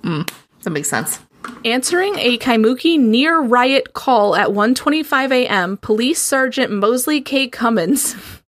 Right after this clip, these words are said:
Speaker 2: <laughs> and Patrolman Robert Ansteth found a Hawaiian boy, ten, and his two sisters, eighteen and twenty, shrieking on a sofa. The mother, besides shrieking, was waving tea, which is a kind of plant, leaves,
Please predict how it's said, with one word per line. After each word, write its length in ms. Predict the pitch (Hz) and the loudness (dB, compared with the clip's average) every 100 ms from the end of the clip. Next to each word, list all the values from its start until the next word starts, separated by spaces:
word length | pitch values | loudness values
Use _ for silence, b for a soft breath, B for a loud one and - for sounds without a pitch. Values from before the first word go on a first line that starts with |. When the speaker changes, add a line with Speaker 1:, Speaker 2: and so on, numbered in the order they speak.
| B | B
Speaker 2:
<laughs> 140 | B B B B B B _ - | B B B B B B _ -2
and 220 | 220 220 | -2 -2
Patrolman 680 | 226 - 294 311 277 226 214 196 | -4 0 0 2 2 2 0 0
Robert 500 | 202 233 277 254 - | 2 2 2 2 0
Ansteth 760 | 214 226 240 - - 131 - - _ | 2 2 0 -2 -4 -4 -6 -10 _
found 400 | - 226 226 226 | -4 0 0 0
a 200 | 226 214 | 2 0
Hawaiian 840 | 208 - 220 202 220 240 311 349 | -2 -4 -2 2 2 2 0 0
boy, 340 | 262 190 180 180 | 2 2 2 0
ten, 440 | - 226 190 170 | -2 -2 0 -2
and 240 | 127 165 185 - | -4 -6 -10 -6
his 280 | 202 202 - | -2 -2 -2
two 200 | 240 320 | -2 -2
sisters, 560 | - 214 - 202 196 | 0 -2 0 -2 0
eighteen 400 | 185 196 - 254 | -2 -2 0 0
and 120 | 262 254 | 0 -2
twenty, 340 | 208 180 175 | -2 -4 -4
shrieking 600 | 185 - 226 240 240 226 | -6 -2 -2 -2 -2 -2
on 160 | 190 190 | -2 -2
a 100 | 185 | -4
sofa. 600 | - - - - - - _ _ _ _ - | -4 -4 -4 -8 -10 -12 _ _ _ _ -4
The 80 | 202 | -2
mother, 560 | 233 320 185 190 254 _ _ | 0 2 2 0 -2 _ _
besides 440 | - - 202 226 226 | -4 0 0 0 0
shrieking, 640 | - 320 320 196 190 196 | 0 0 0 -2 -2 -4
was 220 | 208 180 196 | -4 -2 0
waving 520 | 208 240 269 254 240 | 0 2 2 0 0
tea, 380 | - 269 226 196 | -2 0 0 0
which 240 | 156 185 | -2 -4
is 100 | 180 | -4
a 60 | 175 | -6
kind 240 | 185 175 | -6 -6
of 80 | 175 | -6
plant, 400 | - 180 170 - | -6 -6 -6 -4
leaves, 480 | 190 185 180 185 | -2 0 -2 -4